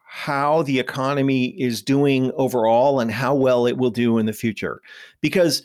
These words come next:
rising wages for the majority of citizens cures all ills. It really does. I mean, if, A, of course, it makes people's lives better as individuals, but,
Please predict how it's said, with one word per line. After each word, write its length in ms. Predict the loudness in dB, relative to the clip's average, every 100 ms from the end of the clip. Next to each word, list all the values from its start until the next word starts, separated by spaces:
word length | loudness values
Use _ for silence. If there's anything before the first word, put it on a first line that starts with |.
| _ -18
rising 920 | -4 -2 0 0 0 2 2 0 0
wages 600 | 0 2 2 2 0 0
for 220 | -4 -2
the 80 | 0
majority 580 | 0 0 0 2 2 0
of 80 | -2
citizens 720 | -2 -2 -2 -4 -4 -4 -6 -12 -20 _ _
cures 600 | -4 2 4 6 4 2 -2 0
all 420 | 2 4 4 2
ills. 540 | 2 2 0 -6 -14 -16 _ _
It 140 | -2
really 280 | 2 2 2
does. 520 | 2 2 2 -2 -10 -12 _ _
I 60 |
mean, 140 | -2 -2
if, 120 | -6 -4
A, 240 | -2 0 -2
of 140 | -2
course, 200 | -4 -2
it 100 | -2
makes 300 | -4 -4 -8 -12 _ -4
people's 400 | -4 -2 -4 -2
lives 460 | -2 0 -2 -4
better 480 | -2 -2 0 -2 -4 -8 _ -4
as 220 | -4 0
individuals, 920 | -2 0 0 0 -2 -2 -2 -4 -6 0
but, 220 | 0